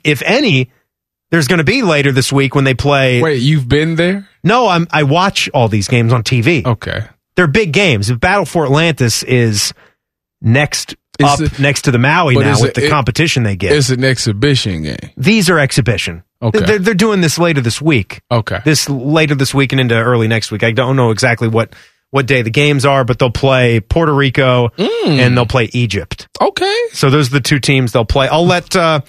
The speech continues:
Speaker 2: I like that.
Speaker 1: I'll let Holtman talk about this. He'll talk about, uh, this trip to the Bahamas here. This was just from today as Holtman met the media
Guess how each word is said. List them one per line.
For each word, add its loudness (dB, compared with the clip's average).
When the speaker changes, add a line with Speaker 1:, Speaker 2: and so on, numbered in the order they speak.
Speaker 2:
I -2
like -4
that. 0
Speaker 1:
I'll 2
let 0
Holtman 0
talk 0
about 0
this. -2
He'll 2
talk 0
about, 0
uh, 0
this 0
trip 0
to 0
the -2
Bahamas 0
here. 0
This 0
was 2
just -2
from 2
today 0
as -4
Holtman 0
met 0
the -2
media 0